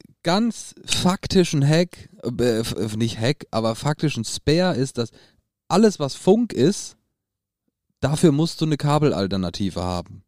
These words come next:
Wenn dein Sänger ein Funkmikrofon hat, musst du wissen, okay, wenn da, da irgendwie Funkstress ist, kriegen wir da ein Kabelmikrofon dran. Fällt dein Gitarrensender aus? Wo ist mein Klinkenkabel? Wo muss ich das einstecken, damit ich den nächsten Song ohne meinen Gitarrensender spiele?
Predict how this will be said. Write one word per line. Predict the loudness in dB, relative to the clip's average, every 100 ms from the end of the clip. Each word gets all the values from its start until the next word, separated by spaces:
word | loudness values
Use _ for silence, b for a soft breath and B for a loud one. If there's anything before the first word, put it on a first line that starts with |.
| _ _ _
Wenn | -6 -2
dein | 0
Sänger | 0 -2 -2
ein | -4
Funkmikrofon | -6 -4 -4 -4 2 4 4
hat, | 2 -2 -4
musst | -4 -2
du | 0
wissen, | 0 0
okay, | -4 0 0
wenn | 2 0
da, | -2 -2
da | -2 -2
irgendwie | -2 0 -2
Funkstress | -2 -4 -2 0 0
ist, | 0 -4 -6 b b b b _ _ _
kriegen | 2 4 6 6
wir | 4
da | 4
ein | -2
Kabelmikrofon | -4 -4 -2 -6 -8 -14 -12 -10
dran. | -6 -6 -8
Fällt | -2 0 2 2
dein | 2
Gitarrensender | 0 -2 0 2 4 4 6 4
aus? | 6 4 2 b b -2
Wo | 0
ist | 2
mein | 0 -2 -2
Klinkenkabel? | -2 -2 0 2 4 2 4
Wo | 4
muss | 2 0
ich |
das | -6 -6
einstecken, | -4 -4 -2 -4 0
damit | 0 2 0
ich | 0
den | 2
nächsten | 2 0 -4
Song | -2 -4 -4 b b b b 2
ohne | 4 4 -2 -6
meinen | -4 -4 -4
Gitarrensender | -4 -2 -2 -2 -4 -6
spiele? | -8 -4 -4